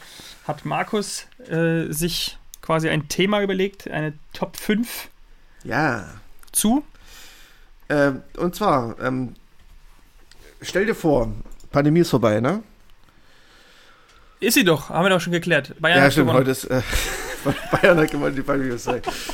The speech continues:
Speaker 2: Äh, wenn der B V B nicht wäre. Nee, äh, stell dir vor, du stehst in dem Indie-Club deiner Wahl und könntest dir jetzt fünf Songs wünschen, zu denen du
Speaker 1: Hm.
Speaker 2: tanzt.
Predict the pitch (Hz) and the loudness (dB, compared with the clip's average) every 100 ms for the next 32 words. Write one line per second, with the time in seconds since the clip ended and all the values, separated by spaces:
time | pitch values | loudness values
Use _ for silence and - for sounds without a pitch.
0 | - - 139 147 - - - - - - | -8 0 2 2 0 -8 -10 -8 -6 -8
1 | - - - - - - - 123 170 185 | -8 -10 -12 -12 -12 -12 -4 2 4 6
2 | 160 165 160 139 131 113 120 117 160 170 | 4 4 2 2 0 -2 -4 0 2 2
3 | - 147 - - - - - - - 202 | 2 2 0 -16 -18 -18 -18 -6 2 4
4 | 220 190 190 190 - 156 - 165 170 - | 4 4 4 2 -4 -8 2 2 2 -2
5 | - - _ - - 143 139 92 - 139 | -12 -18 _ -14 -2 0 0 -2 -2 0
6 | 131 131 - 147 151 - 143 131 123 117 | 2 0 -2 -2 -2 -2 -2 0 0 0
7 | 120 127 135 127 - - - - - - | 2 2 0 -4 -18 -20 -20 -20 -20 -20
8 | - - - 135 131 131 - - 151 160 | -20 -20 -10 -6 -6 -8 -10 -4 -2 -2
9 | 151 143 135 - 170 175 156 160 151 143 | 0 0 0 -2 -4 -2 -2 -4 -4 -6
10 | 143 143 139 139 120 123 127 120 120 - | -6 -6 -6 -6 -6 -4 -4 -4 -4 -6
11 | - - 160 147 151 - - - 131 123 | -12 -8 -6 -6 -8 -14 -20 -14 -6 -6
12 | 127 - - | -6 -12 -18